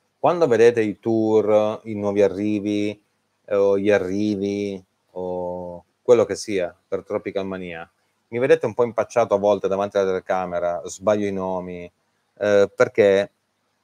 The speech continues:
io non ho fatto un giro prima per il negozio. Io giro insieme a voi con la telecamera,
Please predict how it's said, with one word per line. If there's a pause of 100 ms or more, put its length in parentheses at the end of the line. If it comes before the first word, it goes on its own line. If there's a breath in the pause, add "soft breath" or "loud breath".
(580)
io
non
ho
fatto
un
giro
prima
per
il
negozio. (480)
Io
giro
insieme
a
voi
con
la
telecamera,